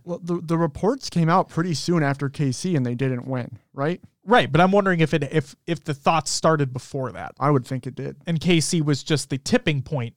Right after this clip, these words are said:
Speaker 2: of being like,
Speaker 1: Right, like,
Speaker 2: "If we
Speaker 1: he
Speaker 2: didn't win this event, then fuck it, I'm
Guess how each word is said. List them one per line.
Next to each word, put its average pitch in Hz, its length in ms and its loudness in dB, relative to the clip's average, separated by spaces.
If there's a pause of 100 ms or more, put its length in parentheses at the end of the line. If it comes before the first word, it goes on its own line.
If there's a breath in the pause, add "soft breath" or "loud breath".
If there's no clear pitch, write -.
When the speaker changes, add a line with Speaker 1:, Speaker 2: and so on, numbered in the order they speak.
(120)
Speaker 2:
of 147 160 -4
being 160 220 0
like, 143 340 0
Speaker 1:
Right, 156 300 0
like, 156 140 6
Speaker 2:
"If 175 80 4
we 196 100 6
Speaker 1:
he 160 40 2
Speaker 2:
didn't 196 300 2
win 185 200 4
this 170 200 2
event, 165 340 4
then 143 160 2
fuck 185 260 4
it, 117 80 -2
I'm 120 360 -2